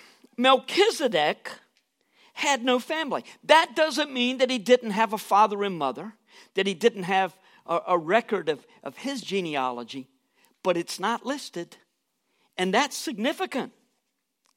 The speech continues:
The fact that their names are not given serves to indicate, uh,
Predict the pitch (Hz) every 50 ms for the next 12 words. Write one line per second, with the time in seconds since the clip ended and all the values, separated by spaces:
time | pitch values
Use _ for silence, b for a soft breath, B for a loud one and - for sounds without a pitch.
0 | B B B B B B B B 226 214 220 - - - 285 311 330 - - 277
1 | - - 233 208 196 190 190 208 247 285 311 320 320 320 320 277 - - - -
2 | 196 196 202 220 262 294 311 294 226 196 - 254 277 285 240 302 294 262 - -
3 | - 269 277 294 269 226 - - 254 - 262 262 277 294 - - 269 285 285 294
4 | - _ B B B B B B B B - - 196 190 175